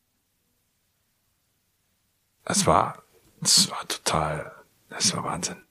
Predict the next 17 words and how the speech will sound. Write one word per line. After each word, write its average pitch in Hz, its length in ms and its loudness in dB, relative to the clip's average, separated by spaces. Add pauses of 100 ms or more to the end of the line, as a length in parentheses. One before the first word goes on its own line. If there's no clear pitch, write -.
(2250)
Und 98 240 4
diese 95 200 6
Situation 98 540 6
einfach 95 380 4
war 90 400 6
total 87 340 0
krass. 98 380 4
Und 85 100 0
man, 85 280 0 (400)
wir 92 80 -2
sind 95 160 6
dann 95 120 8
auch 92 120 6
sofort 95 260 4
nach 90 140 2
Hause 107 520 10
und 90 540 4